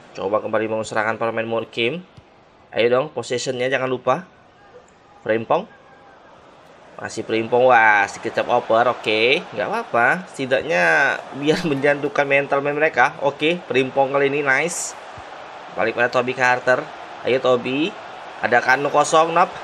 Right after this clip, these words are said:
Masih tahan bola dia. Kasih ke tengah, ada Lapadula. Uh, bagus sekali Lapadula, bisa shooting Lapadula.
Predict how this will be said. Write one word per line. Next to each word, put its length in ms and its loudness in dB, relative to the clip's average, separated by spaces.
Masih 240 -12
tahan 160 0
bola 160 4
dia. 320 4
Kasih 160 -8
ke 80 -8
tengah, 160 4
ada 160 6
Lapadula. 240 2
Uh, 240 6
bagus 400 4
sekali 160 6
Lapadula, 480 4
bisa 160 2
shooting 400 0
Lapadula. 1120 4